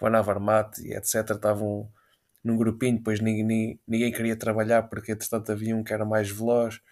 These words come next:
Pá, isso é, é, é completamente contra aquilo que eu, que eu gosto de ver. Hum, e agora outro momento que me marcou, não porque eu gosto especialmente do corredor que venceu,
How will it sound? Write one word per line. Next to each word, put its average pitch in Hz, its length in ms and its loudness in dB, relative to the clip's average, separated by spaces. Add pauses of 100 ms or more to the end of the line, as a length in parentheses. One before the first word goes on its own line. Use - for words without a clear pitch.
(480)
Pá, - 160 -2
isso - 200 -4
é, - 680 -8 (100)
é, - 460 -20 (880)
é 117 80 -4
completamente 120 920 0
contra 117 340 -2
aquilo 113 340 -4
que - 120 -8
eu, 104 300 -4 (420)
que 107 60 -6
eu 107 80 2
gosto 98 320 -2
de - 60 -10
ver. 98 240 -4 (2000)
Hum, 135 380 -8 (100)
e 120 80 -6
agora 135 480 2
outro 147 240 0
momento 139 400 -2
que - 160 -10
me 120 220 2
marcou, 117 720 0 (200)
não 123 380 2
porque - 180 -6
eu 123 80 2
gosto 117 260 0
especialmente 117 480 -2
do 113 100 -4
corredor 110 400 0 (380)
que 113 80 -12
venceu, 127 600 0